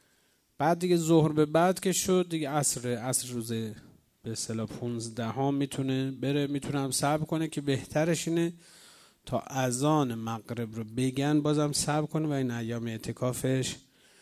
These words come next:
تمام بشه. اینم یه امر مستحبه ولی خیلی فضیلت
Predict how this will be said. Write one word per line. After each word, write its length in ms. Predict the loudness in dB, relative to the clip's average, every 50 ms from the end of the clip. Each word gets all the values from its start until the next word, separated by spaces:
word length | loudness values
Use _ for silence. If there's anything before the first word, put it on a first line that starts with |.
| _ _ _ _ _
تمام 440 | -2 0 2 4 4 4 4 2 0
بشه. 260 | -2 -4 -4 -4 -6
اینم 280 | -4 -4 -2 -2 0 0
یه 100 | 0 0
امر 280 | 0 0 0 0 0
مستحبه 760 | 0 2 2 2 2 2 2 0 2 2 0 0 2 0 0 2
ولی 220 | 2 2 2 0
خیلی 380 | 0 2 2 2 2 0 -2 -6
فضیلت 640 | -8 -6 -6 -6 -4 -6 -6 -6 -8 -10 -12 -12